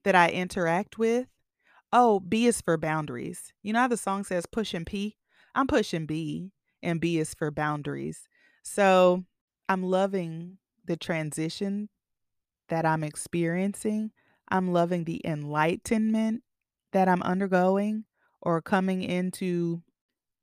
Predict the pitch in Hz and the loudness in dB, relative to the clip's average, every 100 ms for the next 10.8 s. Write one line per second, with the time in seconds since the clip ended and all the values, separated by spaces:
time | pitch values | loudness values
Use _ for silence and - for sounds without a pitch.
0 | - 196 196 165 147 180 190 156 170 151 | -2 2 4 2 2 2 2 -2 -4 -4
1 | 147 175 165 170 147 143 - 160 165 156 | -4 -4 -2 -2 -2 -6 -6 -4 -2 -4
2 | 147 - 151 143 - - 180 175 151 143 | -6 -6 -6 -8 -10 -4 0 0 -2 -6
3 | 151 - - 151 143 180 160 143 - 147 | -12 -14 -8 -8 -4 -4 -2 -4 -4 -8
4 | 143 147 156 - _ _ _ _ _ _ | -8 -8 -10 -16 _ _ _ _ _ _
5 | _ _ _ 156 165 170 - 156 156 - | _ _ _ -2 4 4 4 0 0 0
6 | 170 170 170 - 147 - 143 139 151 156 | 2 2 2 -2 -4 -6 -8 -6 -4 -4
7 | 160 - 135 135 - - - _ _ _ | -4 -8 -8 -8 -10 -18 -20 _ _ _
8 | - 202 - 240 226 247 202 190 202 196 | -12 -8 -6 -6 -8 -10 -8 -10 -10 -8
9 | 185 175 151 156 - 170 160 175 165 160 | -8 -8 -10 -12 -12 -12 -12 -12 -14 -14
10 | 170 - - 180 165 160 156 - | -16 -18 -14 -12 -10 -10 -12 -14